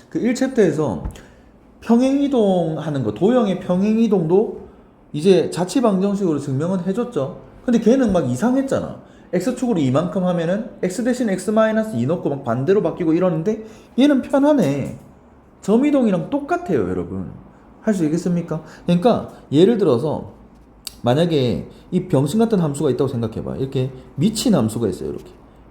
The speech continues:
이렇게 있어, 만약에 이렇게 있어. 근데 얘를, 어, 원점 대칭하래.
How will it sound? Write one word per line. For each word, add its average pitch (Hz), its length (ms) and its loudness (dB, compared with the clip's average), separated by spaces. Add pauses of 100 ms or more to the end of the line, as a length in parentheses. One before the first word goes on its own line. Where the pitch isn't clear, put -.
(100)
이렇게 220 240 2
있어, 226 280 0
만약에 87 280 -2
이렇게 151 200 0
있어. - 300 -6 (380)
근데 160 360 4
얘를, 135 480 0 (800)
어, 117 560 0
원점 190 540 4
대칭하래. 101 560 -6